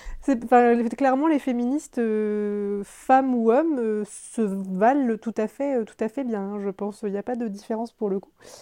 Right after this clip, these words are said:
Mais, euh, mais même, même pour la France, je crois que là, ça, toutes ces... tous ces changements-là, ça fait que tout le monde s'inquiète, s'inquiète, pardon, quand même beaucoup. Donc, il y a des, il y a des réflexions sur le fait de mettre l'avortement dans la Constitution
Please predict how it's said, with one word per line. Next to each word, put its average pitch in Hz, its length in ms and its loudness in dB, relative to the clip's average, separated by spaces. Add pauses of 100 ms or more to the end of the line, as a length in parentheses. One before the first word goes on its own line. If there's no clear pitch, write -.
(300)
Mais, 226 260 6
euh, 202 480 2 (240)
mais 220 240 4
même, 247 300 2
même 247 200 0
pour 196 240 -4
la 196 120 0
France, 349 360 -4
je - 60 -20
crois 233 160 -2
que 233 120 -2
là, 214 440 2
ça, 233 160 -2 (400)
toutes - 240 -4
ces... 233 560 0
tous 285 100 -6
ces 269 160 -4
changements-là, 214 680 -2 (260)
ça - 160 -4
fait 262 120 0
que 254 60 -14
tout 240 100 -6
le 226 60 -2
monde 240 120 -2
s'inquiète, 220 460 -4
s'inquiète, 233 480 -4
pardon, 220 260 -4
quand 226 80 -8
même 196 200 -4 (100)
beaucoup. 233 320 -2 (400)
Donc, 214 240 -2
il - 20 2
y 226 40 6
a - 20 0
des, 208 340 2
il 202 60 2
y 208 40 6
a 208 40 8
des 202 120 6
réflexions 214 460 -2
sur 233 320 -4
le 208 120 2
fait 262 180 0
de 233 100 -2
mettre 220 180 -2
l'avortement 208 380 -2
dans 269 80 -2
la 202 140 -2
Constitution 220 600 -8